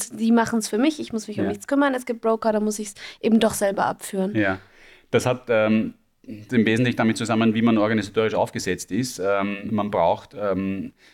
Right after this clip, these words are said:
Speaker 2: man kann sich dafür gar nicht aktiv entscheiden, sondern
Speaker 1: Ah, ja.
Speaker 2: entweder man ist Verpflichteter, wie das dann so schön heißt, im, äh, Steu-, in der Steuergesetzgebung, oder man ist es nicht. Und wir haben uns eben aktiv, ähm, bemüht, ähm, in Deutschland Verpflichteter zu sein.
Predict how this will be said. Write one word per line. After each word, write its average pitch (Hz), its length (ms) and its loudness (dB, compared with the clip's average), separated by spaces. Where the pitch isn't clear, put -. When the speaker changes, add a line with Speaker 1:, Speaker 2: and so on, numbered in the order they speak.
Speaker 2:
man 107 440 -2
kann 117 200 0
sich 131 140 -2
dafür 101 240 -2
gar 87 180 -2
nicht 113 240 -4
aktiv - 340 -6
entscheiden, 110 600 0
sondern 107 360 -2
Speaker 1:
Ah, 107 40 2
ja. 107 200 -4
Speaker 2:
entweder 117 380 2
man 107 180 -2
ist 131 240 -4
Verpflichteter, 120 760 -2
wie 101 120 -4
das 104 180 -2
dann 104 120 -2
so 113 80 -4
schön 104 180 -4
heißt, 98 360 0
im, 104 300 4
äh, 101 200 0
Steu-, 101 180 -2
in 85 80 -2
der 98 60 -4
Steuergesetzgebung, 101 680 -2
oder 92 100 -4
man 104 120 -2
ist 104 140 -4
es 92 120 -6
nicht. 135 340 0
Und 113 160 2
wir 123 160 2
haben 117 160 0
uns 117 160 0
eben 107 220 -4
aktiv, - 760 -8
ähm, 101 680 -2
bemüht, 104 600 0
ähm, 101 380 0
in 143 180 4
Deutschland 113 460 0
Verpflichteter 123 540 0
zu - 100 -4
sein. 98 400 -2